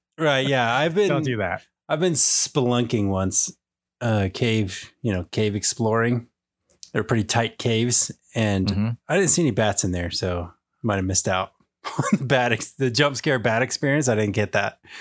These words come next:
Speaker 2: Yeah.
Speaker 1: Uh, I was
Speaker 2: Well, maybe
Speaker 1: crawling
Speaker 2: that's a
Speaker 1: through
Speaker 2: good
Speaker 1: caves.
Speaker 2: thing too, though.
Speaker 1: Yeah.
Speaker 2: Maybe the,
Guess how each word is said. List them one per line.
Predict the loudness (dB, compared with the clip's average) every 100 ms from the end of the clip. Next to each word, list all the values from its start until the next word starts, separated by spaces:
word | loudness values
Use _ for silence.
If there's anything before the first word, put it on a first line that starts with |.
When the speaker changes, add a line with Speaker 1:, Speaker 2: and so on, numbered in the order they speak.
| -16 -18 -8
Speaker 2:
Yeah. | -4 -4 -4
Speaker 1:
Uh, | 0
I | 2 2
was | 0
Speaker 2:
Well, | 0
maybe | 0
Speaker 1:
crawling | 0
Speaker 2:
that's | -2
a |
Speaker 1:
through | -2 0
Speaker 2:
good | 0
Speaker 1:
caves. | 0 -2
Speaker 2:
thing | -2
too, | -4
though. | -2 -4 -6 _ -2
Speaker 1:
Yeah. | -2 0 -2
Speaker 2:
Maybe | 0 0
the, | 0